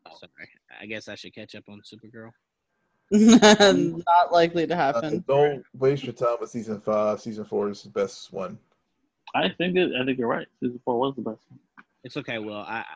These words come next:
Speaker 1: I, I viewed season one as wasting my time, so I stopped there.
Speaker 3: Nah, just, just,
Speaker 1: Uh,
Speaker 3: just watch season four. Just watch season four. And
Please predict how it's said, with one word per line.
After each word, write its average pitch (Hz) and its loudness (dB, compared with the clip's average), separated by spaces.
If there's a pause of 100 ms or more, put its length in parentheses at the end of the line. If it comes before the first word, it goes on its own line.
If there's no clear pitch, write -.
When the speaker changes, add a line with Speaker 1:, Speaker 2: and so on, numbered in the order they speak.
(320)
Speaker 1:
I, - -
I 113 -14
viewed 113 -14
season 101 -16
one 92 -16
as 87 -20
wasting 87 -20
my 82 -20
time, - -20 (100)
so - -20
I - -20
stopped - -20
there. - -10
Speaker 3:
Nah, 98 -10
just, - -8
just, 151 6
Speaker 1:
Uh, 156 4 (340)
Speaker 3:
just 151 -8
watch 165 4
season 143 -6
four. 101 -6
Just 139 -6
watch 151 2
season 139 -8
four. 113 -2
And 147 -2